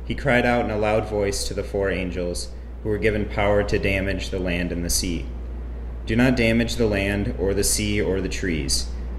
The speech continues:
until we put the seal on the foreheads of the servants of our God." I heard the number of those who had been marked with the seal,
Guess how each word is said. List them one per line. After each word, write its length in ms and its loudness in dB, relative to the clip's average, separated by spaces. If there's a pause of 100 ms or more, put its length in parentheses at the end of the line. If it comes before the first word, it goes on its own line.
until 260 2
we 100 4
put 180 2
the 100 2
seal 500 6
on 160 0
the 80 0
foreheads 680 2
of 140 -2
the 80 -4
servants 460 0
of 120 2
our 140 0
God." 340 -4 (1120)
I 100 2
heard 240 6
the 80 8
number 340 8
of 100 4
those 340 6
who 80 4
had 140 4
been 160 2
marked 320 2
with 140 0
the 80 0
seal, 420 2